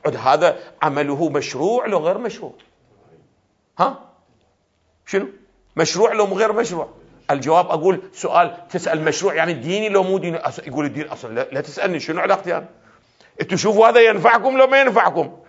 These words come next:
مو أنه إذا كان مأذونا من الجامع للشرائط فعمله شرعي، إذا ما كان مأذون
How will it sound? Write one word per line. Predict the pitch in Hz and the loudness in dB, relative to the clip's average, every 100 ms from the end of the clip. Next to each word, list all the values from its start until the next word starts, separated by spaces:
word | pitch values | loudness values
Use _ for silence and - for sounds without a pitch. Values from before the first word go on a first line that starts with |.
| _ _ _ _ - | _ _ _ _ -12
مو | 120 165 | -4 -2
أنه | 208 208 190 185 175 | -2 -2 -2 -4 -6
إذا | 185 190 185 170 | -4 -2 -2 -4
كان | - 170 175 170 170 | -6 -4 -4 -6 -6
مأذونا | 170 - 117 160 180 151 175 | -8 -10 -8 -6 -6 -6 -8
من | 143 139 160 | -8 -6 -6
الجامع | - 120 165 - 156 160 | -8 -6 -6 -4 -6 -6
للشرائط | 175 170 - 170 165 165 180 165 | -6 -6 0 4 4 4 0 -2
فعمله | 139 123 151 151 143 143 | -2 0 0 0 -2 -2
شرعي، | 147 127 120 123 | 0 0 -4 -2
إذا | 190 185 160 | 0 2 2
ما | 156 175 | 0 0
كان | 190 185 | 0 0
مأذون | 180 175 196 | 0 -2 -4